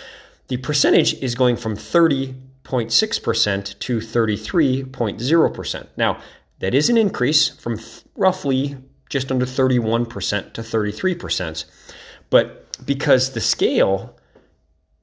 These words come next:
on the right-hand side is going from effectively thirty to thirty-three percent, and the scale on the left is going from four thousand to seven thousand,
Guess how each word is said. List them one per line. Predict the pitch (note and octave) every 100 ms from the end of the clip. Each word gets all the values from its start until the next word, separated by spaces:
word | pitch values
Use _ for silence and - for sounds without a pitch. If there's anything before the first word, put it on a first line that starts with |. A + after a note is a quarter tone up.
| _ -
on | A2 A2+ G#2+
the | G#2+ G#2+
right-hand | G#2 G2 E3+ - - A2 F#2+
side | - G#2 F2 E2+ F#2 A2 _ -
is | G2+
going | A2 A#2+ A2
from | G#2+ G#2+
effectively | G2 - D#3 B2+ G2+ F#2
thirty | - C#3 C#3 A#2 A2+ A2 - -
to | B2
thirty-three | A2 A#2 G#2+ F#2+ - B2 A2 G#2 G#2 - - _
percent, | - - G#3+ G#2+ G#2+ - _ - - - - _
and | A#2 A2
the |
scale | G2+ B2 G#2+
on |
the | F#2+
left | A#2+ A3 -
is | B2+
going | B2 A2
from | G2
four | F#2 C3 C3
thousand | B2+ A2 A2 G#2 F#2+
to | -
seven | F#2+ - G#3+ E3
thousand, | A#2+ G2 F#2+ F#2+ F#2+